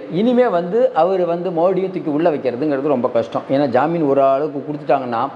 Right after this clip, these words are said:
இது வந்து கொஞ்சம் கஷ்டமான நடைமுறைங்கிறாங்க. அதனால மிகப்பெரிய ரிலீஃப்னே சொல்லலாம்.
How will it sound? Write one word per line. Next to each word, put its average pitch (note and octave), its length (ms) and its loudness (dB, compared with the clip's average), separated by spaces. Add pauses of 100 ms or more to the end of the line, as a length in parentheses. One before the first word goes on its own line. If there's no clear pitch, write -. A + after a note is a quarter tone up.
(540)
இது G3+ 180 4
வந்து E3+ 380 0
கொஞ்சம் C3+ 260 -2
கஷ்டமான D#3+ 400 0
நடைமுறைங்கிறாங்க. B2+ 640 -2
அதனால E3+ 580 2
மிகப்பெரிய G3+ 480 2
ரிலீஃப்னே D#3+ 420 -2
சொல்லலாம். B2 320 0